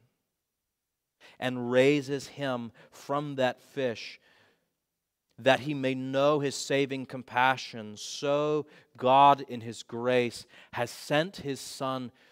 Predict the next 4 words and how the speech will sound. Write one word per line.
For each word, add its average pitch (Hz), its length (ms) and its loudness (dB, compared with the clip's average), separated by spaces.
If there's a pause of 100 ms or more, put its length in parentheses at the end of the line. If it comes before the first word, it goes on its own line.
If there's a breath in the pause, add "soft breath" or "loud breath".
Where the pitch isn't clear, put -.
(160 soft breath)
to 170 500 -4
us 113 600 -6 (1700 soft breath)
that 131 180 0
he 175 720 -4